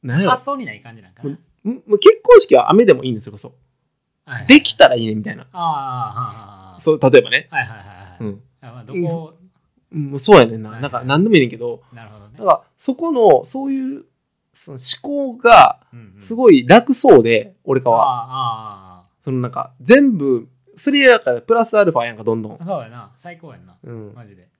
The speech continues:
Speaker 1: でもそこに、
Speaker 2: うん。
Speaker 1: あれな、どうしたらあんのかなって今ずっと思ってる。
Speaker 2: ああ、そういうことね。三本の生きてるだけで丸儲け的な
Speaker 1: そう。
Speaker 2: ことやんね。
Speaker 1: そう。
Speaker 2: はいはいはい。
Speaker 1: あれでも、なんか、なかなか、うん。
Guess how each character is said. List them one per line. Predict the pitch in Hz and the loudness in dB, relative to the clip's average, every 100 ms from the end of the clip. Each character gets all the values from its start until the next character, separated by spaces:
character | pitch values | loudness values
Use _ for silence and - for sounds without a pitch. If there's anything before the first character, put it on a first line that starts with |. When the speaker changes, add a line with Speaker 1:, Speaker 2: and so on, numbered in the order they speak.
| - | -4
Speaker 1:
で | 196 | -2
も | 156 | -2
そ | - 220 | -4 -14
こ | 294 | -8
に、 | 202 165 120 _ _ 127 | -4 -4 -6 _ _ _
Speaker 2:
う | |
ん。 | 113 104 _ _ _ _ | -20 -20 _ _ _ _
Speaker 1:
あ | |
れ | 107 | -20
な、 | 95 98 | -20 -20
ど | _ 160 | _ -20
う | 123 | -18
し | - | -16
た | - | -6
ら | 427 | -4
あ | |
ん | 165 | -4
の | |
か | 135 | -4
な | 120 156 | -6 -6
っ | - | -4
て | |
今 | 120 101 | -8 -8
ず | 120 | -14
っ | |
と | 104 | -14
思 | 104 | -14
っ | |
て | - | -18
る。 | 131 | -20
Speaker 2:
あ | |
あ、 | |
そ | |
う | 220 | -20
い | |
う | |
こ | _ | _
と | |
ね。 | _ _ _ _ _ _ _ | _ _ _ _ _ _ _
三 | - 127 123 | -20 -16 -16
本 | 110 | -16
の | 113 | -20
生 | |
き | 127 | -20
て | 131 | -20
る | 123 | -20
だ | 117 | -20
け | |
で | 110 | -20
丸 | 107 113 | -20 -20
儲 | 107 107 | -20 -20
け | 110 | -20
的 | 98 | -20
な | 101 101 _ | -20 -20 _
Speaker 1:
そ | - 107 98 _ _ | -18 -16 -16 _ _
う。 | |
Speaker 2:
こ | _ | _
と | 90 | _
や | |
ん | 90 | _
ね。 | 131 | -20
Speaker 1:
そ | - 101 98 _ | -20 -20 -20 _
う。 | |
Speaker 2:
は | 107 | -20
い | |
は | 92 | _
い | 98 | _
は | |
い。 | _ _ - | _ _ -8
Speaker 1:
あ | 214 | -8
れ | 240 | -4
で | |
も、 | 185 113 | -4 -4
な | 120 | -10
ん | 185 | -10
か、 | |
な | 131 202 | -10 -14
か | 247 | -12
な | 240 | -14
か、 | 226 196 - _ _ _ _ _ _ _ _ _ _ _ 127 | -6 -6 -8 _ _ _ _ _ _ _ _ _ _ _ -20
う | |
ん。 | 110 101 98 | -18 -18 -20